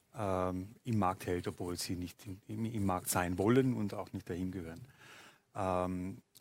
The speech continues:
und auch d-, viele Nachfolgeproblematiken damit auch gelöst werden könnten. Ähm, Image,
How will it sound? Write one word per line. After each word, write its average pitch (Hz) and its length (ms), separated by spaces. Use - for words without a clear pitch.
und 101 200
auch 95 200
d-, 120 180
viele 117 260
Nachfolgeproblematiken 98 1300
damit 87 360
auch 95 280
gelöst 87 360
werden 92 180
könnten. 92 420
Ähm, 101 560
Image, - 840